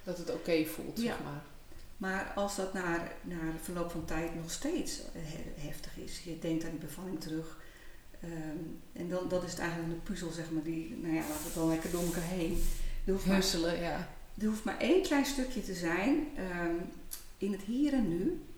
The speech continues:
Speaker 2: wat lijkt op die gebeurtenis van toen. Eh, dat, zo werkt gewoon je brein. Dan gaat
Speaker 1: Mhm.
Speaker 2: je stresssysteem aan om jou te beschermen.
Speaker 1: Ja.
Speaker 2: Want toen was je in een levensbedreigende situatie.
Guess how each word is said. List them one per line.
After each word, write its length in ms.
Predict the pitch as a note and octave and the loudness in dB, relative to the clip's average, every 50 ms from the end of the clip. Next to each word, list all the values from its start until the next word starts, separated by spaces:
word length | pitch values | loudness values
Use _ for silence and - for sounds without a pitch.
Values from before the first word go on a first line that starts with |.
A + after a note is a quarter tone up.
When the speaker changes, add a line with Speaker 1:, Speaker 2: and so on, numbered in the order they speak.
| - - - - - - - - - | -12 -14 -14 -12 -14 -14 -14 -14 -10
Speaker 2:
wat 220 | - F3 E3+ F3 E3+ | -8 -6 -4 -2 -2
lijkt 500 | E3 E3+ F#3 G3 G#3 G#3+ F#3+ F#3 - - | 0 2 2 4 4 2 0 -2 -4 -4
op 260 | F3+ E3 E3 E3+ - - - - | -4 -4 -6 -6 -8 -8 -8 -6
die 160 | D#3+ E3 D#3+ | -6 -4 -6
gebeurtenis 640 | - - - E3+ - - D3+ D#3 D3+ D#3+ D#3 - - - - - | -6 -6 -4 -4 -2 -2 -2 -2 -2 -2 -4 -6 -8 -8 -10 -8
van 160 | - - - | -4 -4 -4
toen. 440 | - - G#3 B3 C#4 D#4 - - - - - - - - - - - - - - - - | -2 0 2 2 4 4 2 0 -4 -8 -10 -10 -10 -10 -10 -10 -10 -10 -10 -12 -10 -8
Eh, 140 | - F3+ F3 F3 E3+ E3 | -6 -4 -2 0 -2 -2
dat, 80 | F3+ - - - - | -4 -6 -8 -10 -8
zo 220 | - - G3 F3 D#3+ | -6 -4 -2 -2 -2
werkt 180 | E3+ D#3+ - | -2 -2 0
gewoon 180 | - - E3 D#3 | 0 0 0 0
je 60 | D3+ | -2
brein. 400 | - E3+ E3 D#3 D3 D#3 F#3+ A#3+ | -2 -2 -2 0 0 0 0 0
Dan 80 | B3 B3+ | 0 0
gaat 180 | - G3 F#3+ | 0 2 2
Speaker 1:
Mhm. 100 | F3+ - | 2 0
Speaker 2:
je 60 | - | -2
stresssysteem 720 | - - - - C#4 - - - - - - D#4 D4+ - - | -4 -4 -2 0 2 4 4 2 2 0 0 0 0 0 -2
aan 300 | - - D4+ D4+ - - - - - | -2 -2 -2 -4 -4 -6 -6 -8 -6
om 120 | - D4 - | -2 -2 -2
jou 160 | G#3 - D3 | 0 -2 -4
te 80 | - - | -6 -6
beschermen. 500 | - - - - A#3 A#3+ - - - - - | -6 -6 -4 -4 -4 -4 -4 -4 -6 -8 -6
Speaker 1:
Ja. 280 | - G#3 F#3+ F#3 F3+ F3+ - | -4 -2 -2 -2 -2 -4 -6
Speaker 2:
Want 120 | F3+ F#3 - - - | -8 -8 -8 -10 -4
toen 420 | - F4 E4 A#3+ G#3 G3 A3+ B3 B3+ - - - - - - - | 2 4 4 6 4 4 0 -2 -2 -4 -4 -6 -6 -8 -8 -8
was 180 | - D#3 - - | -8 -8 -8 -8
je 60 | - | -6
in 120 | E3+ E3 | -4 -2
een 180 | D#3 D3+ - - | -2 -2 -2 -4
levensbedreigende 720 | D#3+ D3+ D#3 D#3 - D3+ - - - - - - - - - | -4 -4 -4 -4 -4 -6 -6 -8 -8 -8 -8 -6 -8 -8 -8
situatie. 720 | - - - D#3+ E3 - D3+ D3+ - C4+ E4+ F4 - | -8 -8 -8 -8 -6 -6 -6 -4 -2 -2 -2 -2 -4